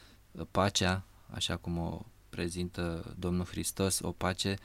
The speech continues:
pe care nimeni și nimic, uh, nu o poate oferi decât, uh, pacea pe care o oferă Dumnezeu.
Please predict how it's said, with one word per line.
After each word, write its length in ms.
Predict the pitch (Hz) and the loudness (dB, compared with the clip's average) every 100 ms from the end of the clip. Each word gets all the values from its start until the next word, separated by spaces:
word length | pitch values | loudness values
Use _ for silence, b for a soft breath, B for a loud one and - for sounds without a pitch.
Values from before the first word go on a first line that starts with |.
| b b b | b b b
pe 120 | 90 | -6
care 280 | - 92 87 | 0 2 4
nimeni 420 | 92 110 104 90 | 8 8 8 4
și 200 | - - | 2 2
nimic, 460 | 87 90 101 - - b b b b - | 2 2 2 0 -14 b b b b -16
uh, 300 | 85 87 82 | -6 -4 -2
nu 180 | 87 90 | 0 0
o 40 | |
poate 360 | 87 85 85 - | 0 0 0 0
oferi 440 | 87 85 87 90 | 0 0 0 2
decât, 540 | 90 90 87 - 90 - | 2 0 0 0 -2 0
uh, 360 | 90 85 82 92 98 b b b b - - | 0 0 -2 -6 -10 b b b b -14 -2
pacea 320 | 87 - 82 | -2 2 0
pe 140 | 85 | 0
care 200 | 82 85 | 0 0
o 40 | 85 | 0
oferă 340 | - 85 85 | -2 -2 -2
Dumnezeu. 560 | 85 85 85 87 90 | 0 0 2 2 0